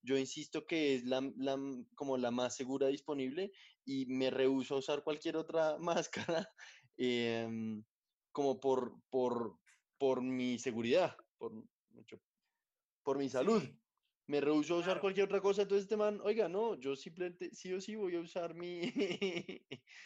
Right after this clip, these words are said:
Speaker 2: Mi
Speaker 1: una
Speaker 2: tanga.
Speaker 1: tanga de mujer comprada en Victoria's Secret o en Leonisa o en algo parecido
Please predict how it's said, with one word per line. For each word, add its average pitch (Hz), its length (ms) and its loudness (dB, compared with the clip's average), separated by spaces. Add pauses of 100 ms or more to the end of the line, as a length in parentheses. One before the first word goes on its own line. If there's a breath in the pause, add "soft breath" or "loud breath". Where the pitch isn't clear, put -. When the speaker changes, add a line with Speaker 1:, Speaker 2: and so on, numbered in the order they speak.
(240 loud breath)
Speaker 2:
Mi 147 80 -8
Speaker 1:
una 147 300 -2
Speaker 2:
tanga. - 20 -14
Speaker 1:
tanga 180 460 2
de 190 160 2
mujer 160 480 0
comprada 143 560 -2
en 151 100 -6
Victoria's 139 520 -2
Secret 190 380 -2
o 175 60 -6
en 139 100 -4
Leonisa 151 520 -4
o 170 100 -2
en 135 80 -4
algo 123 240 -6
parecido 151 640 -8